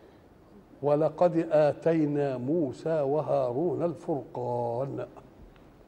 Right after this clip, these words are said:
اتنقل بقى، بده يسلي الرسول بقى عن الحاجات اللي قابلها والأشياء اللي عملها دي،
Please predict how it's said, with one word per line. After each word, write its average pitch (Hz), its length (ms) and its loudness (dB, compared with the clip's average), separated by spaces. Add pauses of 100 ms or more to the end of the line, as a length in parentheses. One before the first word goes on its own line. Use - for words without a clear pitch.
(720)
اتنقل 190 340 0
بقى، 196 240 -4
بده 175 380 -4
يسلي 175 380 0
الرسول 147 380 -4
بقى 143 300 -4
عن 147 100 0
الحاجات 143 400 -4
اللي 131 160 -4
قابلها 127 480 -2
والأشياء 127 580 -4
اللي 123 180 -4
عملها 127 340 -2
دي، 156 180 -6